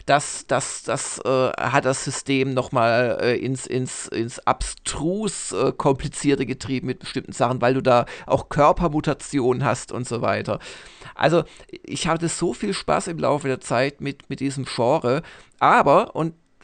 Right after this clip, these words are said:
das ist halt auch interessant, mir hat jetzt auch wieder das Rogue Spaß gemacht oder, oder dieses B-Rogue, weil,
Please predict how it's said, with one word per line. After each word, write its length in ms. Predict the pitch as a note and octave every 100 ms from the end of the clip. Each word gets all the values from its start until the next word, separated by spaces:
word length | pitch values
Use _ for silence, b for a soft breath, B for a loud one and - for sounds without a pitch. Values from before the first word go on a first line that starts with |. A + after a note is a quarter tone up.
| _ -
das 200 | - E3+
ist 140 | - F3+
halt 140 | C#3+
auch 120 | -
interessant, 500 | A#3 E3+ - C3+ D3
mir 140 | - D3
hat 140 | D3
jetzt 200 | F3 -
auch 200 | C3 C3
wieder 180 | D3+ F3
das 180 | A3 -
Rogue 260 | - - -
Spaß 400 | - A2 - -
gemacht 360 | B2+ G#2 -
oder, 220 | - D3 A2+
oder 160 | D3
dieses 360 | D3+ D3+ D#3 -
B-Rogue, 600 | F#3+ B3 A#3 C3 A2+ - B B B
weil, 460 | - C3+ D3 C3+